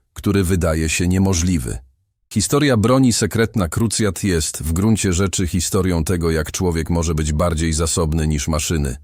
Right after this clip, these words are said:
bardziej wynalazczy niż technologia, bardziej inteligentny niż nawet najlepszy pancerz krzyżowca. Polska tożsamość, jako dziedziców tej tradycji,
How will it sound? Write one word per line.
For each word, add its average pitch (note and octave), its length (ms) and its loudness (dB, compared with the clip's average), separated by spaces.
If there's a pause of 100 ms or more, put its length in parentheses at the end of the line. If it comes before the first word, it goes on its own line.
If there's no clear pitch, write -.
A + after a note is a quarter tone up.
(460)
bardziej E2 400 0
wynalazczy E2+ 640 0
niż D2+ 180 -2
technologia, E2 680 0 (540)
bardziej F2 540 0
inteligentny F2 760 0
niż D#2+ 200 -2
nawet E2+ 300 0
najlepszy E2 520 0
pancerz D#2+ 440 -2
krzyżowca. D#2 640 -2 (480)
Polska D#3+ 360 -2
tożsamość, D#2+ 840 -4 (120)
jako F2+ 260 0
dziedziców F2+ 560 0
tej E2+ 180 -2
tradycji, F2+ 540 -2